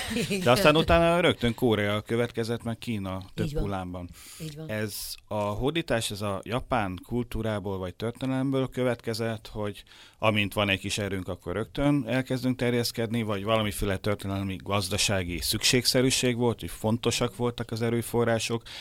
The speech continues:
Speaker 2: vagy egyszerűen az elitnek egy jó vagy rossz döntése volt ez?
Speaker 1: Hm. Ö, nagyon hosszú vita volt erről a kormánykörökben.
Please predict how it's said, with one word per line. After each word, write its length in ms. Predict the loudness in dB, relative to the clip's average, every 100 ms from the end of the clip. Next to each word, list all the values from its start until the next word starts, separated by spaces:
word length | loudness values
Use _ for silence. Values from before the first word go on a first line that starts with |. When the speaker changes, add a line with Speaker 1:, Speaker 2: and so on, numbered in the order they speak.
| -6 2
Speaker 2:
vagy 100 | 2
egyszerűen 420 | 2 2 2 2
az 140 | 2
elitnek 540 | 0 0 -2 -4 -6 -4
egy 240 | -6 -6 -16 -20 -4
jó 200 | 0 0
vagy 160 | 0 0
rossz 200 | -2 -2
döntése 540 | -2 -2 -4 -4 -4
volt 280 | -8 -10 -12
ez? 280 | -10 -12 -14 _
Speaker 1:
Hm. 60 | -14 -14 -16 -20 -10 -8 -8 -8 0
Ö, 240 | 4 4 2 -6 -18 -10 0
nagyon 360 | 4 4 2
hosszú 260 | 0 -4 -8
vita 260 | -10 -12
volt 360 | -12 -12 -12 -10
erről 460 | -10 -8 -8 -6 -6
a 120 | -6
kormánykörökben. 1080 | -6 -6 -6 -8 -8 -6 -6 -6 -6 -4